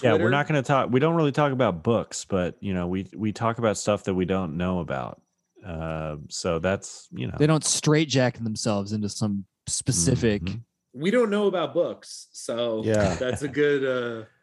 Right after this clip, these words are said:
Speaker 1: Yeah, but yeah, you can find us any, basically anywhere, uh, that you get podcasts at Viva La Dude. Really, just hit us up on Twitter.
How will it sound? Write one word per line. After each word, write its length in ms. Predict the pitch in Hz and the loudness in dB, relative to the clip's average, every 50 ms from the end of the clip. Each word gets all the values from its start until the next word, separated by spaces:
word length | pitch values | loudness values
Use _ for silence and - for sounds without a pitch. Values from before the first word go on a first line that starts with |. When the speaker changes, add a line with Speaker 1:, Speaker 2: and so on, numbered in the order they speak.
| _ _ _ _ _ _ _ _ _ _ _ _ _ _ _ _ _ _ _ _ _ _ _ - - _ _ - | _ _ _ _ _ _ _ _ _ _ _ _ _ _ _ _ _ _ _ _ _ _ _ -20 -20 _ _ 2
Speaker 1:
Yeah, 160 | 151 143 127 | 4 4 4
but 120 | 110 113 127 | 4 4 4
yeah, 160 | 143 139 123 | 4 4 4
you 160 | 117 123 123 | 4 2 2
can 120 | - 151 | 0 -2
find 260 | 127 - 143 135 131 127 | 2 2 2 4 4 4
us 220 | 127 123 - - | 4 2 0 -4
any, 220 | - 101 107 107 101 | -2 0 0 2 0
basically 460 | 80 - 104 104 95 - - 90 82 | 0 0 0 0 0 0 -2 -2 -2
anywhere, 520 | 82 85 82 82 82 82 82 80 82 - _ _ _ _ _ | 0 0 0 0 2 2 0 0 -4 -6 _ _ _ _ _
uh, 580 | - - 82 80 80 80 80 80 80 78 80 - - - 117 | -10 -8 -6 -4 -2 -2 -2 -2 -2 -4 -4 -6 -10 -12 -4
that 240 | 95 87 82 60 73 | -2 -2 -2 -2 -4
you 300 | 90 92 92 90 82 - - | -4 -4 -4 -6 -8 -4 -2
get 200 | 107 104 92 - | -2 -2 -2 -2
podcasts 680 | 104 110 113 - - - 98 80 76 73 78 - - - - | 0 0 0 0 0 -2 0 0 0 -2 -4 -8 -12 -10 -4
at 220 | - 95 101 82 | -2 -2 -2 0
Viva 240 | 101 113 113 98 107 | 2 0 2 2 2
La 160 | 107 104 95 | 2 2 2
Dude. 340 | 87 95 101 95 80 - 110 | 2 2 0 0 0 0 2
Really, 200 | 120 143 165 156 | 2 2 2 2
just 200 | 117 113 107 - | 0 -2 -2 0
hit 140 | 131 110 107 | 0 0 0
us 140 | 104 - 110 | 0 0 0
up 140 | 95 - | -2 0
on 160 | 82 80 80 78 | -2 -4 -4 -4
Twitter. 500 | - - 87 82 80 78 76 73 - | -4 -2 -2 0 0 -2 -2 -4 -8